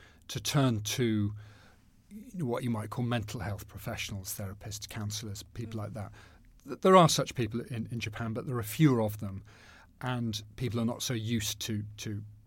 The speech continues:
Speaker 1: going to them for their, the help they can give. They tend to rely more on, on family, on community. Uh, communities were torn apart by this disaster. People,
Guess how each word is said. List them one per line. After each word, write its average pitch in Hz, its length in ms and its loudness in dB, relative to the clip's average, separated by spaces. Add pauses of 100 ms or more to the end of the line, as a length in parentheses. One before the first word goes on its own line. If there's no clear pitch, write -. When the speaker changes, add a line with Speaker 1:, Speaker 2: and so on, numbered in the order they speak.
(440)
Speaker 1:
going 110 200 -2
to 107 120 -6
them 98 180 -6
for - 120 -12
their, 92 220 -8 (380)
the - 60 -8
help 107 200 -4
they 107 100 -6
can 107 180 -8
give. 107 340 -4 (1500)
They 147 160 0
tend 170 320 6
to 131 420 2
rely 123 360 0
more 117 340 2
on, 104 400 2
on 107 100 -6
family, 131 560 0 (220)
on 107 100 -8
community. 107 840 -2 (760)
Uh, 110 320 -6 (1200)
communities 139 640 6
were 107 360 0 (280)
torn 120 320 0
apart 104 420 -4 (280)
by 110 100 -6
this 104 160 -6
disaster. 104 580 -8
People, 107 440 -6